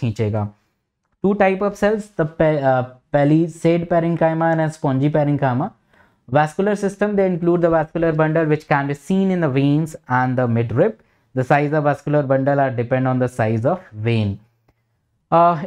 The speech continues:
in grasses, uh, certain, uh, adactyal epidermal cell along with the vein modify themselves into the large empty color cell, they are called bulliform cell। इसको हम bulliform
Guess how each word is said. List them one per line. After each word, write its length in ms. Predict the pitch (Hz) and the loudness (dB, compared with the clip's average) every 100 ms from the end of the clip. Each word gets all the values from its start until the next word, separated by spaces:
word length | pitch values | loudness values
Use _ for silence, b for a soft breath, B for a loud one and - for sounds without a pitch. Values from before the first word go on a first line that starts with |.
| - | -6
in 160 | 196 | -2
grasses, 540 | 165 170 175 - 254 240 - | 0 0 0 -2 -4 -4 -4
uh, 240 | 185 170 | 0 0
certain, 640 | 156 - 180 170 208 208 208 - | -2 -2 0 0 -2 -4 -6 -2
uh, 240 | 156 151 - | 0 0 0
adactyal 600 | 147 151 - - 185 185 165 | -2 -2 -4 -2 0 0 -2
epidermal 640 | 139 156 147 143 160 160 | -4 0 0 0 0 -2
cell 240 | 165 160 156 | -2 -2 0
along 400 | 135 139 165 170 | 0 0 0 -2
with 120 | 165 | -2
the 80 | 165 | 0
vein 280 | 151 151 160 135 | 0 0 -2 -2
modify 340 | 131 131 143 143 | -2 0 0 0
themselves 640 | 139 139 139 175 202 - _ | 0 -2 0 -2 -2 -6 _
into 280 | 135 131 135 | -2 -2 0
the 120 | 127 | 0
large 320 | 123 120 127 127 120 | 0 2 0 -4 -6
empty 320 | 120 120 123 | -4 -4 -4
color 400 | 123 117 117 117 b b b b b | -2 0 -2 -4 b b b b b
cell, 300 | - 151 156 | 0 0 0
they 160 | 139 | 0
are 140 | 131 123 | 0 0
called 320 | 127 113 107 135 | 0 0 -2 0
bulliform 520 | 175 180 - 120 110 127 | 2 2 -2 -4 -4 -2
cell। 140 | 110 120 | -2 -4
इसको 160 | 127 139 | -4 -2
हम 220 | 131 135 | 0 0
bulliform 420 | 120 120 120 123 | 2 0 0 -2